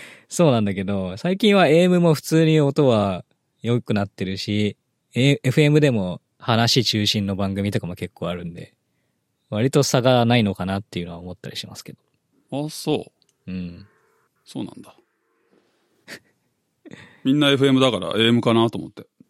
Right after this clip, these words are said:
Speaker 1: エーエムいいっすね。
Speaker 2: わ-、悪い音で適当なことばかり話してるっていう。
Speaker 1: <laughs> 音質を下げて、三十二キロぐらいの
Speaker 2: そうそうそう。
Speaker 1: ビットレートでね、配信しないと。
Speaker 2: いや、でもこれでやっと終わって、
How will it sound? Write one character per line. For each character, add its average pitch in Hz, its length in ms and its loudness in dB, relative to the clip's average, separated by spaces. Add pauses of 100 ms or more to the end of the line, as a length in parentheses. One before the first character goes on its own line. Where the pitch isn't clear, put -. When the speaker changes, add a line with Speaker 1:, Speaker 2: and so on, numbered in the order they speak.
(120)
Speaker 1:
エ 107 140 2
ー - 40 2
エ 101 40 0
ム 98 100 -2
い 92 60 -2
い 87 40 -4
っ - 20 -8
す - 120 -12
ね。 90 220 -10
Speaker 2:
わ-、 110 120 0
悪 117 140 2
い 117 80 2
音 92 200 -4
で 80 160 -8 (460)
適 - 160 -2
当 - 140 0
な - 100 4
こ 196 160 2
と 104 140 0
ば 92 80 -6
か 101 120 2
り 90 80 -2
話 90 260 -2
し - 20 -10
て 95 80 -6
る 85 80 -8
っ 82 40 -12
て - 160 -20
い 73 80 -12
う。 78 80 -18 (680)
Speaker 1:
<laughs> - 680 -6
音 131 180 0
質 - 200 0
を 123 60 2
下 131 160 2
げ 107 100 0
て、 87 160 -10
三 139 200 4
十 107 140 2
二 98 140 -4
キ 113 100 0
ロ 104 140 2
ぐ 101 80 2
ら 90 100 0
い 85 40 -4
の 85 120 0 (340)
Speaker 2:
そ - 240 -8
う - 40 -6
そ - 160 -10
う 92 40 -10
そ - 120 -14
う。 - 20 -12
Speaker 1:
ビ 110 100 4
ッ 90 60 -6
ト - 100 0
レ 98 100 2
ー 92 40 0
ト - 120 -6
で 87 100 -6
ね、 95 260 -8
配 92 180 -4
信 92 200 -4
し - 100 -4
な 87 80 -6
い 95 60 -10
と。 110 100 -16
Speaker 2:
い 110 40 -16 (1300)
や、 113 160 4
で 120 80 4
も 113 200 6
こ 117 120 6
れ 123 80 2
で 127 80 6
や 123 60 6
っ 113 120 -4
と 135 160 4
終 131 160 4
わ - 60 -16
っ - 20 -20
て、 131 220 4